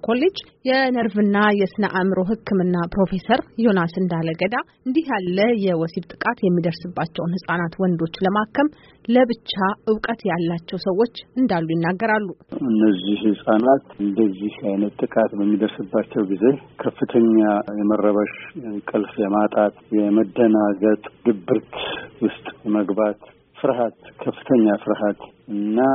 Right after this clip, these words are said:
Speaker 2: ትልቅ ግራ መጋባት ውስጥ ይገባሉ። ምክንያቱም ከትልልቅ ሰው የሚጠብቁት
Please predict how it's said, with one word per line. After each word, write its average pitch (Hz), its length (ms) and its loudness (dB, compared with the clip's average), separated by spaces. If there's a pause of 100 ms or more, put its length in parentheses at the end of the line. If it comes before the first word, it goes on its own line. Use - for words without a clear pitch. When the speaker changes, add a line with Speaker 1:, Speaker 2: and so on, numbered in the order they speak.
(140)
Speaker 2:
ትልቅ 143 360 -2 (140)
ግራ 131 160 -2 (120)
መጋባት 117 600 -2
ውስጥ - 200 -14
ይገባሉ። 92 420 -2 (140)
ምክንያቱም 120 560 2 (380)
ከትልልቅ 113 1040 0
ሰው - 160 -2
የሚጠብቁት 113 680 0